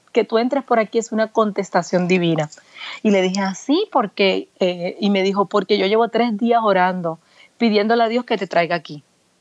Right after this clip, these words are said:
Y yo le dije, pensé que tenía un problema con su familia, pensé que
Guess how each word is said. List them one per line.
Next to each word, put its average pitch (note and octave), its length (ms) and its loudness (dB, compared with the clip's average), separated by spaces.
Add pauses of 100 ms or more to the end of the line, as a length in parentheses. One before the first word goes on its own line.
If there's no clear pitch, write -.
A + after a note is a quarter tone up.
(540)
Y G#3+ 140 2
yo F#3 140 0
le F3+ 120 0
dije, F3+ 440 -2
pensé G#3+ 480 0
que B3 180 0
tenía F3+ 320 -4
un F3 80 -8
problema F3+ 420 0
con F3+ 120 -8
su - 160 -12
familia, G3+ 960 0
pensé E3 500 -4
que E3 400 -2